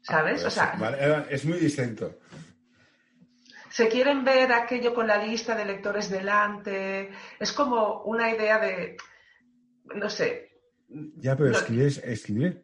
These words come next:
Speaker 2: escribir para mí es un acto muy íntimo, casi, casi, casi como vergonzoso, que no haces en público. Es yo, silencio, la música de fondo, la copa de, de, de, de vino, de que sea.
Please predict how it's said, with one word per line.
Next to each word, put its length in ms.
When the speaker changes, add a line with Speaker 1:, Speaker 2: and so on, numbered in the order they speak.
Speaker 2:
escribir 540
para 160
mí 80
es 140
un 100
acto 240
muy 420
íntimo, 360
casi, 260
casi, 260
casi 220
como 160
vergonzoso, 680
que 80
no 60
haces 180
en 100
público. 340
Es 600
yo, 640
silencio, 680
la 80
música 320
de 120
fondo, 500
la 120
copa 220
de, 280
de, 140
de, 180
de 140
vino, 300
de 120
que 80
sea. 240